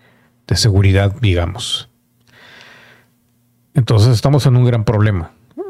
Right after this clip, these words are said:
social, político, económico, no se diga ahorita con el agua también, por ejemplo, que todo el mundo se ríe porque, "Ay, Monterrey tiene problemas con el agua". Sí, güey, pero eventu-, también te va a afectar a ti. O sea, ya lo estamos viendo de que están cerrando,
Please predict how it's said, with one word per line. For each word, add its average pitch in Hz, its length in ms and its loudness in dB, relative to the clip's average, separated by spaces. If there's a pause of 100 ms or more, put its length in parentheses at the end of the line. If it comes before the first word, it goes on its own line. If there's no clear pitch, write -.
social, 123 720 -2
político, 113 960 -2
económico, 113 920 0
no 120 160 2
se 117 160 -2
diga 113 280 2
ahorita 104 300 -2
con 98 200 -2
el 92 180 0
agua 107 340 0
también, 98 500 -4
por 104 200 -4
ejemplo, 104 540 -2 (1120)
que 98 380 2
todo 117 140 0
el 120 60 0
mundo 120 220 2
se 101 120 0
ríe 110 220 0
porque, 104 240 -2
"Ay, 147 140 -2
Monterrey 160 320 0
tiene 165 160 2
problemas 156 340 2
con 147 120 0
el 123 100 2
agua". 110 220 0
Sí, - 160 -2
güey, 135 200 2
pero 101 380 -2
eventu-, 107 400 0
también 113 260 0
te 120 80 0
va 113 80 2
a - 20 0
afectar 113 360 -4
a 104 40 -2
ti. 120 180 -2
O 104 80 0
sea, 101 120 2
ya 104 100 2
lo 104 60 0
estamos 110 240 0
viendo 107 220 2
de 101 80 0
que - 100 -8
están 101 260 -2
cerrando, 101 640 -2